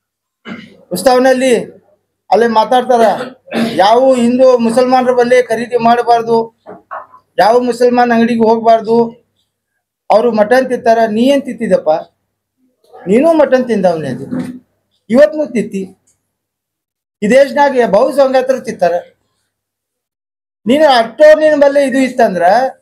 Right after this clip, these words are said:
ಎಲ್ಲರ ಅಂಗಡಿ ಮೇಲೆ ಬರೀ, ನೀನು ಮಾರ್ಟ್ನಾಗ ಬರೀ, ನೀನು ಹಾಸ್ಪಿಟಲ್ನಾಗ ಬರೀ, ಇಲ್ಲ ಮುಸಲ್ಮಾನರು ಬರ್ಬಾರ್ದು ಅದ್ ಕಿಸಿ, ಈ ಮುಸಲ್ಮಾನ್ ಬರ್ಬಾರ್ದು ಅಂತ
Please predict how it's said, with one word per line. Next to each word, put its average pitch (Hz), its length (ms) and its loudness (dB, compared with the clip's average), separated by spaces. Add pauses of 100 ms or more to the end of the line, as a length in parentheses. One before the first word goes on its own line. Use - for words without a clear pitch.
(480)
ಎಲ್ಲರ 285 300 4 (100)
ಅಂಗಡಿ 277 240 -4
ಮೇಲೆ 294 200 0
ಬರೀ, 269 140 0 (100)
ನೀನು 254 180 0 (240)
ಮಾರ್ಟ್ನಾಗ 247 460 0
ಬರೀ, 254 180 -2 (640)
ನೀನು 214 160 2
ಹಾಸ್ಪಿಟಲ್ನಾಗ 269 680 0
ಬರೀ, 262 180 0 (680)
ಇಲ್ಲ 226 180 0
ಮುಸಲ್ಮಾನರು 247 520 0
ಬರ್ಬಾರ್ದು 247 380 2
ಅದ್ 247 120 -12
ಕಿಸಿ, 226 200 -10 (2250)
ಈ 214 120 2
ಮುಸಲ್ಮಾನ್ 269 480 2
ಬರ್ಬಾರ್ದು 277 340 2
ಅಂತ 269 140 -4